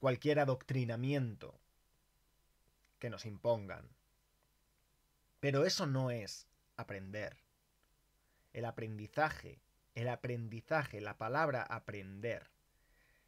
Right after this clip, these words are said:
lleva implícito un proceso que incluye la comprensión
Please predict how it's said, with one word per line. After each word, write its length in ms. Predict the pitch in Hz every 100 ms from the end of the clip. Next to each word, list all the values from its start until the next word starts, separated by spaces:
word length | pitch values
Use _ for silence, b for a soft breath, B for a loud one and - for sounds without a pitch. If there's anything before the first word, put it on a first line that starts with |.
| b -
lleva 220 | 123 147
implícito 800 | 151 127 160 175 - 104 98 - - _ _ _ _ _ _ _ _
un 200 | 151 135
proceso 720 | 135 123 - 170 160 - 85 _ _ _ _ _ _ _ _ _ _ _ _ _ _ _ _ _
que 80 | 123
incluye 720 | 127 120 165 180 160 113 - _ _ _ _ _ _ _ _ _ _ _ _ _ _ _ _ _ _
la 220 | - 139 135
comprensión 1000 | 135 120 123 120 117 - 175 151 95